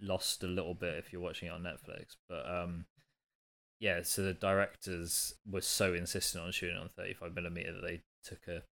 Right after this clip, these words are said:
took a pay cut in order to do so. And so one of the first things I want to do when cinemas reopened is I wanna see this at, at the Prince Charles with a thirty-five mil cut as well, because I feel like it would be a great film to, to be enjoyed on the big screen.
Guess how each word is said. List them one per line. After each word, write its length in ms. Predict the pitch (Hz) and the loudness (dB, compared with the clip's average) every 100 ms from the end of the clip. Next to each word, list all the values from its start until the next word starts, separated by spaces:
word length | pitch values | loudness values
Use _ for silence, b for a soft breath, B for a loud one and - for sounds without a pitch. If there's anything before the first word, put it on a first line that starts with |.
| _ _ - | _ _ -8
took 100 | 92 | -6
a 60 | |
pay 240 | - 90 90 | -2 -2 -2
cut 260 | - - | -6 -8
in 100 | 92 | -6
order 180 | 87 85 | -4 -4
to 180 | - - | -6 -4
do 160 | 92 82 | -4 -4
so. 240 | - - - _ _ 95 | -4 -6 -8 _ _ -6
And 340 | 90 85 85 - | -4 -4 -8 -6
so 480 | - 90 85 82 - _ | -2 2 2 -2 -8 _
one 180 | 101 98 | 2 2
of 160 | 90 - | 0 -4
the 60 | |
first 320 | - 92 87 | -2 0 0
things 200 | 95 90 | 0 0
I 60 | 85 | 0
want 240 | 87 92 - | 2 2 0
to 100 | - | -2
do 380 | 90 87 85 73 | -2 -2 -4 -6
when 400 | 92 85 87 90 - _ - | -8 -6 -6 -8 -12 _ -4
cinemas 400 | 165 131 92 87 | 0 4 4 2
reopened 640 | 85 85 82 90 87 90 - _ | 0 -2 -2 -4 -4 -4 -6 _
is 100 | 98 | -6
I 60 | 92 | -2
wanna 240 | 90 90 | -2 -2
see 160 | - 92 | -4 -4
this 340 | 85 87 - | -4 -4 -2
at, 140 | 85 - - 90 | -4 -6 -12 -14
at 60 | |
the 80 | 95 | -14
Prince 220 | - 90 | -14 -16
Charles 340 | - 87 85 - | -8 -6 -6 -10
with 100 | 92 | -12
a 60 | 85 | -12
thirty-five 460 | - - - 95 | -10 -12 -10 -10
mil 160 | 92 85 | -8 -10
cut 300 | - 87 - | -6 -8 -6
as 140 | 92 92 | -10 -6
well, 180 | 87 - | -6 -8
because 400 | - 87 85 - - 90 | -16 -12 -8 -8 -8 -12
I 40 | |
feel 200 | - 101 | 0 2
like 220 | 90 - | 2 0
it 80 | 90 | -4
would 100 | 92 | -4
be 120 | 90 | -4
a 40 | 85 | -4
great 320 | 92 92 - | -6 -8 -8
film 280 | 92 92 - | -10 -10 -8
to, 240 | - 95 | -8 -10
to 160 | - - | -12 -16
be 60 | 82 | -12
enjoyed 300 | 85 92 82 | -6 -4 -4
on 100 | 82 | -6
the 60 | |
big 180 | 80 85 | -8 -8
screen. 320 | - - - | -6 -6 -8